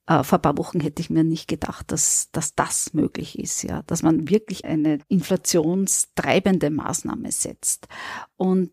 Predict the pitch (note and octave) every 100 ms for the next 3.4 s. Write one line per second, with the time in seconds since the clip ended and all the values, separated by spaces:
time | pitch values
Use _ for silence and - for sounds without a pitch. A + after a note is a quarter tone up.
0 | _ A#2 E3+ E3 D3+ D3+ E3 - E3+ -
1 | E3 A#3+ C#4 A3+ F#3+ G#3 G3+ G3 - -
2 | G#3 G3+ G3+ - E3 D#3+ D3+ - E3+ -
3 | E3 F3+ F3